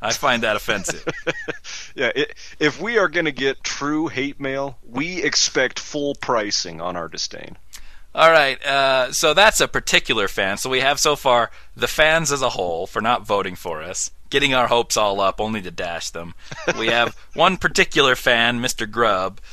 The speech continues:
Speaker 2: Wh-, who I
Speaker 1: Uh,
Speaker 2: still think is just a complete fabrication of one of you fuckers out there.
Speaker 1: Yeah, that's entirely possible. Um, who else we got? All right, this isn't really a skunk dick, but I'm gonna, I'm just gonna give her a shout out anyway, 'cause
Speaker 2: Verbal mention?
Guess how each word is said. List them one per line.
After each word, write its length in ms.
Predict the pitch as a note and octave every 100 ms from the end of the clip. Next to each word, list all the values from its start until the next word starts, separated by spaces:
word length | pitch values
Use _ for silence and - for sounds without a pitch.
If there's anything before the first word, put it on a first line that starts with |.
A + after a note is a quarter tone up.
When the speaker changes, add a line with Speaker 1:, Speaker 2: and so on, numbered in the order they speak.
| -
Speaker 2:
Wh-, 160 | E3 -
who 160 | C#3+ G#3+
I 100 | E3
Speaker 1:
Uh, 40 |
Speaker 2:
still 340 | C#3+ - F#3 E3
think 500 | - B2 A#2 A2+ -
is 440 | C3 B2 A#2+ A2 -
just 380 | - C3+ - -
a 100 | B2+
complete 500 | - B2 - C#3 C3+
fabrication 920 | - C3+ A#2+ G#2 G#2+ - A2+ G#2 G#2+
of 100 | G2+
one 160 | G2+ A2+
of 60 | G2+
you 200 | G#2 G2+
fuckers 600 | - G2+ E2 E2+ D#2 E2
out 220 | D2+ -
there. 180 | D#2 D#2+
Speaker 1:
Yeah, 200 | D2+ D#2+
that's 240 | G2 F#2+
entirely 420 | G#2 G2+ F2+ E2
possible. 520 | - D#2 D#2 E2+ D2+ D2 - - - - -
Um, 580 | G2 F#2+ F#2 F2+ E2 -
who 160 | A#2+ C#3
else 180 | A#2 G#2+
we 120 | F#2
got? 220 | D#2+ C2 - - A#2+
All 40 |
right, 80 | D#3
this 180 | A#3+ A#3+
isn't 240 | F#3+ D#3
really 260 | C#3+ C#3+ B2
a 60 |
skunk 380 | - - A#2+ A#2
dick, 180 | A#2 G#2+
but 220 | A#2+ A2 -
I'm 240 | B2+ A2+
gonna, 260 | A2+ G#2 F#2+ -
I'm 180 | A#2+
just 200 | G#2+ G2+
gonna 160 | A2+ G#2+
give 160 | G2 F#2
her 60 |
a 40 | F2+
shout 300 | - F#2 F2+
out 160 | F2+
anyway, 180 | F2 F#2+
'cause 220 | B2+ B2
Speaker 2:
Verbal 180 | B2 B2
mention? 520 | A#2+ B2+ C3 D3+ D3+